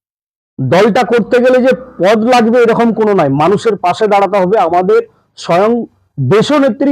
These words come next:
মমতা বন্দ্যোপাধ্যায় বলেছেন। দুঃখ লাগে,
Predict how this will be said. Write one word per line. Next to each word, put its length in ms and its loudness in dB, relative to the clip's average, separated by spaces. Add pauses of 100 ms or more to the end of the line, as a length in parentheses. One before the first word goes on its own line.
মমতা 340 0
বন্দ্যোপাধ্যায় 560 0
বলেছেন। 320 -6 (1600)
দুঃখ 320 0 (160)
লাগে, 240 0